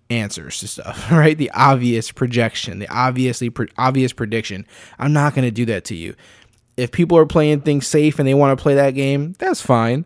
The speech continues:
That's fine, but that's just not the way we operate here. Um, so my I Told You So player of the week at quarterback is Eli Manning. Yes, his team has struggled. Yes, he has struggled somewhat.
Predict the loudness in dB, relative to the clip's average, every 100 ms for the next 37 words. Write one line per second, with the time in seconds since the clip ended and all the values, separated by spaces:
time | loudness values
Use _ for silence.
0 | _ _ _ -4 0 0 2 2 2 2
1 | 2 2 2 4 4 4 2 0 0 -2
2 | -2 -6 -8 _ -20 -20 -6 -2 -2 0
3 | 0 2 2 2 6 6 6 4 4 4
4 | 4 4 4 4 2 0 _ -10 -10 -10
5 | -2 0 2 0 -2 -4 -8 -2 0 0
6 | 0 0 -2 -4 -8 -20 _ _ _ _
7 | _ _ _ _ _ _ _ 0 2 2
8 | 0 -6 -4 -2 -2 -2 -4 -4 -6 -14
9 | -18 _ _ -6 0 0 0 -6 -16 -12
10 | -2 2 2 2 -4 -4 -8 -8 -10 -10
11 | -12